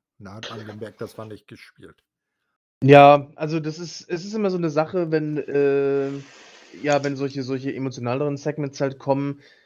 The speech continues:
Speaker 2: das ist halt meistens irgendwie so, dass es halt irgendwie berühren soll, aber das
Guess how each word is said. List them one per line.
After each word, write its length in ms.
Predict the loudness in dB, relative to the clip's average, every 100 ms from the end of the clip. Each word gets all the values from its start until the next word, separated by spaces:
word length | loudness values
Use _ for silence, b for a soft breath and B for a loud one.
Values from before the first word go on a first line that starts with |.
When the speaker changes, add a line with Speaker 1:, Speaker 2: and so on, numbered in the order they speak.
| b b -6
Speaker 2:
das 260 | -2 0 -2
ist 280 | -12 -10 -2
halt 560 | 2 2 0 -4 -12 _ _ _ _ _ _ -4
meistens 420 | 0 0 -2 -8
irgendwie 220 | -8 -6
so, 200 | -4 -2
dass 140 | -2 -4
es 140 | -6
halt 200 | -6 -4
irgendwie 680 | -6 -6 -6 -4 -2 -2 -4 -14 -12
berühren 400 | -6 -2 -2 -2
soll, 520 | 0 2 2 2 0
aber 140 | -4
das 320 | -6 -12 -16